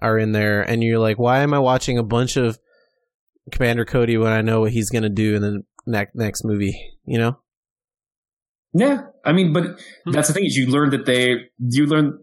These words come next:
Speaker 2: yeah, I mean, you learn about the clones and what it means to be a soldier in a war where every bro-, every one of your brothers in arms is literally your brother because it's, I don't know.
Speaker 1: I feel
Speaker 2: I
Speaker 1: like
Speaker 2: think
Speaker 1: that
Speaker 2: there's
Speaker 1: clone game, the, uh, what was it called, J J? The one,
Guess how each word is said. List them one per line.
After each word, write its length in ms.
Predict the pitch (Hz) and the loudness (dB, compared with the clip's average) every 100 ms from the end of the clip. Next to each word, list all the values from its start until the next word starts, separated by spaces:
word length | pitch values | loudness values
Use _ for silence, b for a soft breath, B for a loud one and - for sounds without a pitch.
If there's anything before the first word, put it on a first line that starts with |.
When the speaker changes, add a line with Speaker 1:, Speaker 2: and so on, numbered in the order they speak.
| 117 | -2
Speaker 2:
yeah, 140 | 160 156 - | 0 -2 -2
I 60 | 123 | 0
mean, 120 | 143 | 2
you 80 | 139 | 2
learn 180 | 147 156 | 2 2
about 220 | 143 - | 0 0
the 100 | 135 | -2
clones 340 | 131 143 120 101 | 0 2 2 2
and 100 | 113 | 2
what 140 | 117 | 2
it 60 | 101 | 2
means 280 | 123 127 - | 2 2 0
to 60 | |
be 160 | 117 117 | 0 2
a 60 | 110 | 2
soldier 600 | 117 117 113 110 101 B B B _ | 2 0 0 0 -2 B B B _
in 140 | 120 117 | 0 2
a 80 | |
war 440 | 110 110 120 120 110 | 2 2 2 2 2
where 460 | 113 110 104 101 - | 0 0 -2 -4 -8
every 320 | - 117 127 117 | -2 0 2 0
bro-, 300 | 113 117 113 | 0 -2 0
every 200 | 120 135 135 | -2 2 2
one 80 | |
of 100 | 131 | 2
your 240 | 117 120 104 | 2 0 2
brothers 300 | 117 120 113 | 0 0 0
in 60 | 113 | 2
arms 360 | 127 113 101 | 2 2 0
is 240 | 107 101 107 | -2 -2 0
literally 440 | 127 127 120 113 | 0 0 0 2
your 200 | 104 104 | 2 0
brother 320 | 98 104 92 95 | 0 -2 -2 -6
because 500 | 101 98 95 - - _ _ _ _ _ | -4 -2 0 -2 -4 _ _ _ _ _
it's, 420 | 110 101 - - - - | -4 0 0 -2 -6 -6
I 100 | 101 | -2
don't 60 | 101 | 0
know. 220 | 95 - - | -2 -6 -6
Speaker 1:
I 80 | 143 | -2
feel 80 | - | 0
Speaker 2:
I 40 | |
Speaker 1:
like 80 | 165 | 2
Speaker 2:
think 80 | 151 | 2
Speaker 1:
that 60 | 165 | 2
Speaker 2:
there's 120 | 139 | -2
Speaker 1:
clone 640 | - 143 131 135 135 131 123 | -4 0 2 2 0 -2 -4
game, 520 | 117 117 123 131 127 | 0 2 2 -2 -6
the, 420 | 123 117 113 - | -2 0 0 0
uh, 60 | 110 | -2
what 140 | 113 | 0
was 120 | 117 | -2
it 60 | 131 | -4
called, 300 | - 131 127 | -2 -4 -2
J 160 | 131 123 | -4 -2
J? 260 | 131 123 | -2 -2
The 100 | - | -2
one, 360 | 117 117 117 120 | 0 0 0 -4